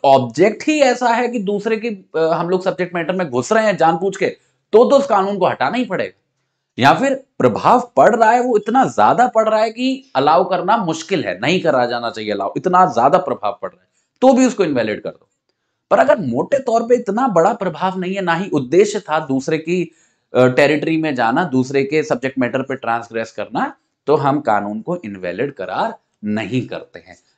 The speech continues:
यही पूरा सार है बच्चे doctrine of pith and substance का, कि हम object and scope को देखते हुए डिटरमाइन करते हैं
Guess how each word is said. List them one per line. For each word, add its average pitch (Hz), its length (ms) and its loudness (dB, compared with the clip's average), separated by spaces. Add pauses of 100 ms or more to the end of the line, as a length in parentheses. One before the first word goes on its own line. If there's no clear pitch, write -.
यही 156 440 2
पूरा 165 340 0
सार 135 500 0
है 110 100 -6
बच्चे 117 420 -10 (320)
doctrine 127 680 0
of 131 180 0 (220)
pith 160 180 -2 (160)
and 131 260 -4
substance - 540 -10
का, - 260 -20 (1040)
कि 120 80 -2
हम 131 120 2
object 135 480 0
and 147 180 0
scope 131 340 -2
को 131 120 2
देखते 113 400 -4
हुए 170 200 -2
डिटरमाइन 120 580 -4
करते 101 320 -6
हैं 240 320 -4